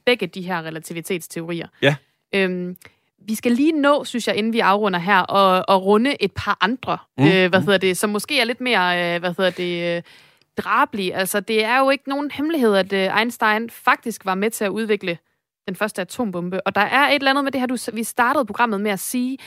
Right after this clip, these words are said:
Speaker 2: Mhm.
Speaker 1: at man kan lave masse om til energi.
Speaker 2: Ja.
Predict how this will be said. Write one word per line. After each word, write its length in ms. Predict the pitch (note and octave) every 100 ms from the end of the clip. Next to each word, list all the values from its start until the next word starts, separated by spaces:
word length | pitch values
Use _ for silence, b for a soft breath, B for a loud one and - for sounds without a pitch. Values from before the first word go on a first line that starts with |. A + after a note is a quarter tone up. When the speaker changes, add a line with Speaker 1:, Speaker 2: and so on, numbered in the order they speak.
| B
Speaker 2:
Mhm. 220 | A2 A2+
Speaker 1:
at 160 | A#2+ G#3+
man 180 | A3 G3+
kan 160 | G#3
lave 380 | G3+ G3+ F#3+ F#3 b b b _
masse 460 | G#3+ A#3+ C4 - -
om 160 | A3
til 220 | - G3 F#3
energi. 520 | F3+ - A3 F#3+ - -
Speaker 2:
Ja. 160 | C#3